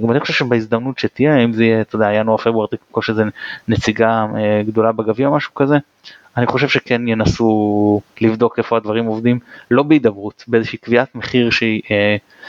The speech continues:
כן תגרום לאיזושהי, אה, לאו דווקא, אתה יודע, למחאה, אבל יכול להיות משהו שהוא יותר מתון, אבל כן מעל מה שהיינו רגילים בעונות הקודמות לדעתי, אבל,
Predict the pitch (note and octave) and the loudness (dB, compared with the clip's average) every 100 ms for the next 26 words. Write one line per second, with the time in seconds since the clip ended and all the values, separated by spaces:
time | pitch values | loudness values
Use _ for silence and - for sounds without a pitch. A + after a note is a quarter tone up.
0 | - - B2 - A2+ A2 A2+ A2+ A2+ A2 | -20 -2 -2 -2 -6 -2 0 2 0 -4
1 | A2 G#2+ G#2+ G#2 G#2 C#3 D#3+ - - C3+ | -4 0 2 2 2 0 -2 -4 -2 -4
2 | B2+ C3 A#2+ A2+ B2+ A#2+ G#2+ G#2 _ _ | -2 -2 -2 -2 -2 -2 -2 -4 _ _
3 | _ _ _ - - A#2+ A#2+ - - A#2+ | _ _ _ -6 -2 -2 -4 -8 -4 0
4 | A2+ B2 A#2+ G#2+ - F#3 F3+ - A#2 A2+ | 0 0 -2 -4 2 2 2 -2 -2 -2
5 | A2 - _ _ _ _ C#3 C#3 C3+ A#2 | -2 -8 _ _ _ _ -2 0 0 0
6 | A#2 A2+ G#2+ - A2 A2 A2 A2 G#2+ A2 | 0 -2 -4 -2 0 0 0 0 0 0
7 | G#2+ G#2+ G#2+ G#2+ - G#2+ A2 G#2+ G2+ - | 0 0 -2 -4 -4 -2 0 2 0 0
8 | B3 G3+ | 2 2